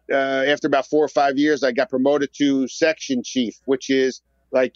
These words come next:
the S E S, Senior Executive Service in the F B I.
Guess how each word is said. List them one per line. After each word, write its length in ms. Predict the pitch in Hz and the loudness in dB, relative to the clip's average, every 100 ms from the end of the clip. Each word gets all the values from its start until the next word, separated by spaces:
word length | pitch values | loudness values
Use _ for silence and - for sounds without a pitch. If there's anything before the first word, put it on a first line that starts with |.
| 127 | -2
the 320 | 127 127 127 | 0 0 0
S 220 | 151 - | -2 0
E 120 | 143 | 0
S, 200 | 143 - | 2 0
Senior 340 | - 147 143 135 | -2 -2 0 0
Executive 560 | 110 127 143 131 120 | 0 -2 -2 -2 -4
Service 520 | - 131 123 120 120 123 | -2 0 0 -2 -6 -4
in 100 | 120 | -2
the 160 | 120 | 0
F 120 | 120 - | 0 -4
B 160 | 113 113 | -2 0
I. 280 | 113 107 | 0 -2